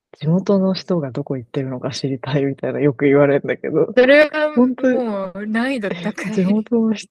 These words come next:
Speaker 1: みたいな。長いよね。テスコしか行ってないよ、みたいな。
Speaker 2: <laughs> 絶対満足できるもの提供できないじゃん。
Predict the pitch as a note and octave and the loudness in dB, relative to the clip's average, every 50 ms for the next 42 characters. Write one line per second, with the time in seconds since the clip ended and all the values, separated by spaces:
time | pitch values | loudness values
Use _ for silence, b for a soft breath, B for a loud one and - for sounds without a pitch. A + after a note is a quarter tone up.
0 | _ A3+ A3 G#3+ E3+ - - G#3 - _ _ _ _ _ _ _ _ _ _ _ | _ -8 -6 -6 -6 -8 -12 -18 -20 _ _ _ _ _ _ _ _ _ _ _
1 | _ _ _ _ - A#3 G#3+ G#3 G#3+ C#4+ D4 C#4+ B3 G#3 F#3 F3+ E3+ E3+ E3+ F3 | _ _ _ _ 2 2 4 6 6 6 8 8 8 8 6 4 2 0 0 -2
2 | - - _ _ _ _ - B3+ A#3+ - - - - F3+ F3 D#3+ - - E3 D#3+ | -2 -6 _ _ _ _ -4 -4 -4 -4 -10 -6 -4 -4 -4 -4 -2 0 0 0
3 | D#3+ D#3+ - _ - E3+ E3 E3+ E3 D#3 D3 C#3 C3+ - - - A3+ A#3+ G3 - | 0 -2 -6 _ -4 -2 0 0 0 0 -2 -2 -4 -6 -4 -4 -6 -6 -6 -10
4 | - - - A3+ - G4+ A4 G#4+ B3 G4+ G#4+ G4+ - A4 A#4+ A#4+ F#4+ G4 A4 A#4 | -14 -2 -2 0 2 2 4 6 6 6 4 2 -2 -4 -6 -6 -10 -10 -12 -12
5 | A#4 - - A4+ - _ _ _ _ - C5 C#5 - E5 D#5+ A#4 F#4+ - C4+ B3 | -12 -14 -16 -20 -20 _ _ _ _ -12 -12 -10 -10 -12 -14 -18 -18 -20 -12 -8
6 | B3 C4 B3 _ - F#4 F#4+ F4+ F4 F#4+ G4+ G4 E4+ D#4+ - B3 G3+ A3+ G#3+ C#4+ | -6 -6 -6 _ -8 -8 -8 -8 -10 -12 -8 -6 -6 -6 -6 -8 -10 -8 -6 -4
7 | B3 A#3 G3 F#3 F#3 G3 G3 _ _ _ _ A3+ A3 A3 A3 A#3 A3+ G#3+ G3 _ | -4 -4 -4 -4 -8 -14 -20 _ _ _ _ -14 -12 -10 -8 -8 -8 -8 -10 _
8 | _ _ _ - B3+ B3+ A#3+ - C4+ C4 B3+ G#3 A3 - - C4+ G#3+ G3 E3+ - | _ _ _ -6 -6 -6 -4 0 0 0 0 -2 -6 -10 -12 -10 -10 -10 -10 -12
9 | - G3 - | -16 -20 -20